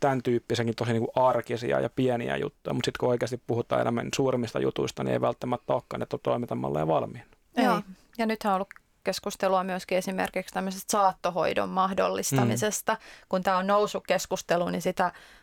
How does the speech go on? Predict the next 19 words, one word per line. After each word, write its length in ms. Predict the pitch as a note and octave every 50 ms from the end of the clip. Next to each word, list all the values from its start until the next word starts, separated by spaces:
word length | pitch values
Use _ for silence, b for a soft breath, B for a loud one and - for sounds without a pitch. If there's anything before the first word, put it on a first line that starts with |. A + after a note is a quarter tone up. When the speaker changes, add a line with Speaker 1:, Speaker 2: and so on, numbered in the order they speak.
| B B -
Speaker 3:
vähän 160 | F3+ F#3 G3+
niinku 200 | G3 F#3 - F#3+
hätkähti, 520 | F3+ G#3+ A3 G#3+ - - - D3+ - -
että 160 | G3+ - - G#3+
apua, 300 | A3 - - G3 F3+ F3
että 140 | F3 -
onks 240 | G3+ G#3 G3 - -
niinku 200 | G#3+ F#3+ - G3
tilanne 380 | - G3 G3+ F#3+ F#3+ F#3+ F#3+ - _
tosiaankin 680 | B3 B3 A#3+ - A#3 G3+ F#3+ G3 - - A3 A3 A3+
näin, 440 | B3 C4+ C#4+ C#4 A#3 F#3+ F3+ F3+ - -
että 320 | F#3 F#3+ - _ - F#3
kun 240 | - - F#3+ F#3+ F#3
läheinen 380 | G3+ G#3 G#3 G#3 F#3+ F3+ F3+ F#3
on 80 | G3
saattohoidossa, 920 | - - B3+ B3 A3+ - - - - F#3 G3+ G#3 G#3 G3+ - G3 - - A3
niin 140 | G#3+ A3+ A#3
sekään 460 | - D4 - - F#3+ F#3 G3+ A3+ A#3
ei 320 | A3+ B3+ B3 A3+ G#3+ G#3+